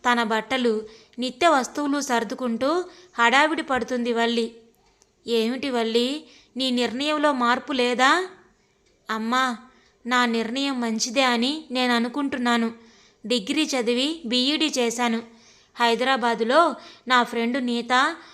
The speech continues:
ఒక ప్రైవేట్ స్కూల్లో టీచర్ జాబ్ చూసి పెట్టింది. వెంటనే రమ్మనమంది. వెళతానమ్మా." "ఎలా ఉంటావే వల్లి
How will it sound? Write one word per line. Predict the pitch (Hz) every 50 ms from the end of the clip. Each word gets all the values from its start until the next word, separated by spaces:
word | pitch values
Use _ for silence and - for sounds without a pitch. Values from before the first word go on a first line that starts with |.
| - _ 247
ఒక | 262 262 269
ప్రైవేట్ | 269 262 240 240 247 269 320 339 339 339
స్కూల్లో | - - - 254 240 233 247 262 302 339 339 - - - -
టీచర్ | 269 269 277 285 330 339 302
జాబ్ | 247 294 285 285 - -
చూసి | 262 262 254 262
పెట్టింది. | 262 269 247 - 247 233 220 226 220 220 220 - - - - _ - - _ _ -
వెంటనే | 220 247 247 269 277 339 339 381 370
రమ్మనమంది. | 330 277 254 254 269 269 269 254 254 247 240 233 233 226 226 - - - _ _ _ _ _ -
వెళతానమ్మా." | 247 240 233 247 240 285 285 277 262 247 240 240 240 233 226 233 233 233 - - _ _ _ _ _ _ _ _ _ _ _ _ -
"ఎలా | 240 240 233 240 247 277
ఉంటావే | 285 294 294 285 277 269 262 254 247
వల్లి | 233 233 226 226 226 240 240 240 262 269